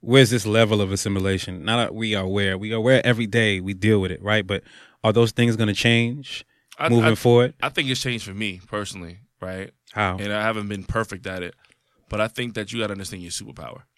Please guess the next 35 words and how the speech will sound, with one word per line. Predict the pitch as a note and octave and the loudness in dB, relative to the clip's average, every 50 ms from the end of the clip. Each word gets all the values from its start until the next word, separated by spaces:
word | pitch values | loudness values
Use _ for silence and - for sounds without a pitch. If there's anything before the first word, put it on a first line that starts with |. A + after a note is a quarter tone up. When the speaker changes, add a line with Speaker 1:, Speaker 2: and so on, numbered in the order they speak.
| _ _ _ - - - - - | _ _ _ -20 -20 -20 -12 -8
Speaker 2:
I | - A2+ | -6 -6
Speaker 1:
Mm. | A2+ G#2+ | -4 -4
Speaker 2:
think | B2 A#2+ A2 - | -4 -4 -4 -4
that | A#2+ G#2+ G#2 G2+ F2 - | -2 -2 -2 -2 -4 -6
understanding | G#2+ A2 A#2 A#2 A2 - - A#2 A2+ G#2+ G#2+ G#2 G2+ G2 G2 | -8 -8 -8 -8 -8 -8 -8 -8 -8 -6 -8 -8 -8 -10 -10
where | G2 G#2 | -10 -10
you | G#2+ A2+ A2 | -10 -10 -10
come | - - A2 G#2 G2+ | -10 -8 -8 -8 -8
from, | - - G#2 G2+ G2+ G2+ G2+ G2 - | -10 -10 -8 -6 -6 -6 -8 -8 -10
understanding | - A2 A2 A2 G#2 - - A2 G#2 G#2 G2+ G2+ G2 G2 G2 G2 G2 F#2+ - _ _ _ _ _ _ _ - | -12 -10 -10 -10 -10 -10 -10 -8 -8 -8 -10 -10 -10 -10 -12 -12 -14 -16 -18 _ _ _ _ _ _ _ -16
your | G2 F#2 - _ | -16 -16 -14 _
angles, | - G#2+ A2+ A2+ A2 G#2+ A2 A2 G#2+ G#2+ G#2+ G#2+ G#2 G#2 G2+ F#2+ - - - - _ _ _ _ _ _ | -6 -4 -4 -4 -4 -4 -4 -4 -4 -6 -6 -8 -8 -8 -10 -10 -10 -10 -12 -14 _ _ _ _ _ _
everything | - D3+ D#3+ F#3+ A#3+ F#3 G3 E3 | -14 -14 -12 -12 -10 -8 -6 -6
about | D3 C3 C3 C3 B2 G#2 G2 G#2+ | -2 0 0 0 0 -2 -6 -6
you | B2 C3 | -4 -4
that's | A#2+ G2+ G2 - | -4 -4 -4 -6
true, | - - - - C#3 C#3+ D#3+ G3 G#3 - _ _ _ _ _ _ _ _ _ _ _ _ _ _ | -8 -8 -8 -6 -6 -6 -6 -8 -12 -16 _ _ _ _ _ _ _ _ _ _ _ _ _ _
and | A2+ A2 A2 A2 G#2+ G#2 G#2 G#2 G2+ | -6 -4 -4 -4 -4 -4 -6 -8 -8
translating | - - C3+ C3+ C#3+ C#3+ C3 A2 A#2 A2+ A2+ A2 G#2+ G#2 | -8 -6 -4 -2 -2 -2 -4 -4 -6 -6 -6 -6 -8 -6
that | G#2+ G#2 G#2 G2+ - - _ _ | -6 -4 -4 -6 -8 -12 _ _
in | - G#2+ | -12 -12
a | G2+ G2+ | -10 -10
way | G2 G#2+ G#2 G#2+ G#2+ | -10 -8 -8 -8 -8
that | G2 G2+ G2+ G2+ | -8 -8 -8 -8
it's | G2 - - | -8 -10 -10
understandable. | A2 G#2 G#2 - - A#2+ A#2+ B2 B2 B2+ | -10 -10 -10 -10 -8 -8 -6 -6 -6 -6
Having | D3 F3 G3 F#3+ | -6 -6 -6 -6
effective | F3+ - F3 C#3 - C3+ - | -6 -6 -6 -6 -8 -14 -10
communication, | - C3+ B2 A2+ G#2+ B2+ B2 B2+ A#2 - G#2 G2 F#2 - _ _ _ _ _ _ _ _ _ _ | -8 -6 -6 -4 -2 -2 -2 -2 -2 -6 -8 -10 -12 -16 _ _ _ _ _ _ _ _ _ _
but | - A2 | -8 -8
still | - - C3 B2 | -6 -4 -4 -4
remembering | A#2 A2 A2+ A2+ A#2 A#2 A2 | -2 -2 -4 -4 -4 -4 -4
who | A2+ | -4
you | A2+ A2+ A2+ A2+ A2+ | -4 -4 -2 -2 0
are | A#2+ C3+ D3+ D#3+ F3+ - | 0 0 -2 -4 -6 -10